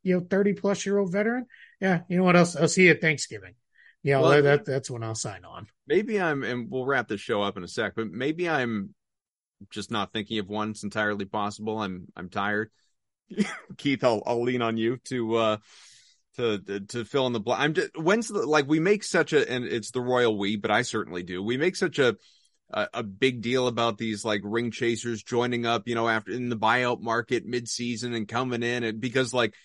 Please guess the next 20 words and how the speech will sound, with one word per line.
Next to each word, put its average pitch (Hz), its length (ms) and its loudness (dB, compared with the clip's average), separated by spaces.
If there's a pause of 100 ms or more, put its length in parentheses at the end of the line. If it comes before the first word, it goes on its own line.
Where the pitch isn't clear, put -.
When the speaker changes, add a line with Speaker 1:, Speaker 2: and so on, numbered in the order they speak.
(160)
Speaker 2:
we 135 120 4
all 123 240 6
just, 113 300 -10
like, 113 260 -2
long 120 420 0
for 127 100 -8
the 117 100 -6
days 113 320 0
of, 107 80 -10
like, 113 220 -2
P 117 180 -4
J 117 180 0
Speaker 1:
Mm-hmm. - 80 -4
Speaker 2:
Brown 113 340 -2
and 113 100 -8
Sam 113 280 -4
Cassell 113 480 -2
and 113 80 -4
all 110 160 2
that. 107 300 0